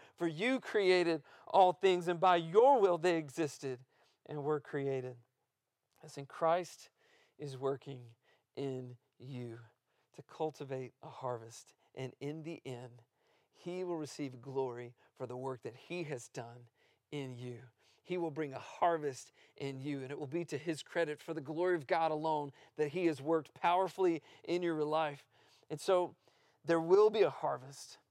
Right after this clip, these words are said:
And many, I mean, we, we're praying that the harvest of the, as the seeds of the gospel that are sown into our hearts and around us, of the Spirit inside of you, that they would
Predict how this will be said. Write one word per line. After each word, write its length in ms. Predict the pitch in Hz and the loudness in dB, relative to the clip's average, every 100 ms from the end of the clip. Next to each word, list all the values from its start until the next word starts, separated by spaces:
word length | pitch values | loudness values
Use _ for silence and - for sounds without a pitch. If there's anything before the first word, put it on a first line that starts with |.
| _ _ _ | _ _ _
And 140 | 131 147 | -8 -4
many, 340 | 185 196 170 _ _ _ _ _ _ _ | 0 0 -2 _ _ _ _ _ _ _
I 40 | 143 | -2
mean, 220 | 147 143 165 107 | -2 -2 -6 -8
we, 220 | 156 185 190 | -4 -4 2
we're 180 | 180 | 2
praying 340 | 185 - 196 170 | 2 0 -2 0
that 80 | 147 | -4
the 80 | |
harvest 880 | - - - 214 214 147 117 - - _ _ _ | -8 -14 0 2 2 0 -10 -14 -20 _ _ _
of 200 | 160 151 | -2 0
the, 160 | 139 - | -4 -4
as 180 | 147 127 | -10 -10
the 100 | 131 | -12
seeds 580 | - - 220 208 208 160 | -14 -10 -6 -4 -4 -6
of 80 | |
the 80 | 143 | -6
gospel 540 | 139 151 170 - - 160 | -2 2 2 0 -4 -2
that 160 | 139 | -2
are 40 | 139 | -4
sown 360 | - 170 170 | -4 -2 0
into 220 | 151 - | -4 -4
our 100 | 135 | -4
hearts 500 | 151 - 185 175 170 | -4 0 2 2 0
and 100 | 147 | -8
around 360 | 127 139 139 143 | -8 -8 -8 -8
us, 160 | 131 131 | -10 -12
of 80 | |
the 80 | 131 | -14
Spirit 480 | - - - 190 202 | -16 -14 2 6 6
inside 400 | 190 - 170 165 | 4 -2 2 2
of 80 | 156 | 0
you, 80 | 151 | -6
that 160 | 143 | -6
they 100 | 160 | -6
would 120 | 151 | -6